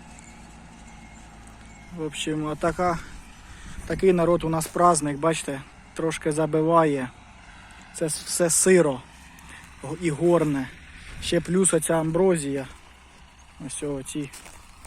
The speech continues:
Отака єрунда. Воно, бачите, воно де по-, де порубане, ось о як. І нагортає воно. Мудохається. Забивається, в общем, ось о,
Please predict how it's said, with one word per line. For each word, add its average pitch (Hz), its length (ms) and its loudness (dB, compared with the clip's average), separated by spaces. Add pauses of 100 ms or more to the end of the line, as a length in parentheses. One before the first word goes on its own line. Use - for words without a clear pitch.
(580)
Отака 151 360 -6
єрунда. 151 600 -2 (200)
Воно, 147 220 -8
бачите, 151 360 -6
воно 139 220 -6
де 147 120 -6
по-, 156 300 -6
де 156 160 -4
порубане, 151 640 -2
ось - 140 -14
о 143 40 -10
як. 135 300 -14 (1080)
І 156 60 -12
нагортає 156 720 -4
воно. 139 240 -8 (1160)
Мудохається. 156 920 -2 (2250)
Забивається, 143 840 -2
в 131 40 -14
общем, 139 280 -14
ось 135 140 -12
о, 147 40 -10